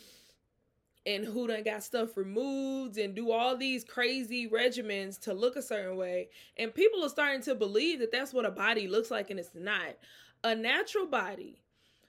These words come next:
you can work out seven days a week and your friend can work out seven days a week.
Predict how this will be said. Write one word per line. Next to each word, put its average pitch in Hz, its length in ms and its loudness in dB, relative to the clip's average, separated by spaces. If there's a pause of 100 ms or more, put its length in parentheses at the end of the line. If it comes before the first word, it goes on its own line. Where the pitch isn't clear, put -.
(680)
you 381 300 10
can 320 160 0
work 254 240 2
out 196 220 0
seven 254 360 -2
days 220 240 4
a 202 60 2
week 175 480 -12 (320)
and 208 140 -6
your 220 160 2
friend 254 300 -2
can 226 120 -6
work 185 180 -6
out 180 140 -6
seven 175 240 -4
days 180 180 -6
a 170 60 -8
week. 156 240 -12